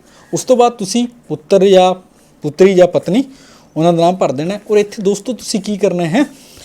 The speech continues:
ਆਪਣੇ ਪਿਤਾ ਦਾ ਨਾਮ ਲਿਖ ਕੇ ਉੱਪਰ ਪੁੱਤਰ, ਠੀਕ ਹੈ, ਇਹ 'ਚ ਪੁੱਤਰ ਲਿਖ ਜਾਏਗਾ,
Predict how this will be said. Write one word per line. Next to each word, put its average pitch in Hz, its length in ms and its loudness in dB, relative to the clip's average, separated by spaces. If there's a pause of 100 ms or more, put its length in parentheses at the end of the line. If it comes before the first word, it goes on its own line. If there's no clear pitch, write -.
(280)
ਆਪਣੇ 247 220 2 (220)
ਪਿਤਾ 233 260 0
ਦਾ 254 100 0
ਨਾਮ 233 260 0
ਲਿਖ 220 280 0
ਕੇ 349 140 -2 (720)
ਉੱਪਰ - 220 -2
ਪੁੱਤਰ, 220 500 -4 (1700)
ਠੀਕ 165 140 -6
ਹੈ, 320 60 -2 (680)
ਇਹ 165 80 2
'ਚ 233 100 -2
ਪੁੱਤਰ 190 260 -2
ਲਿਖ 254 180 0
ਜਾਏਗਾ, 233 280 0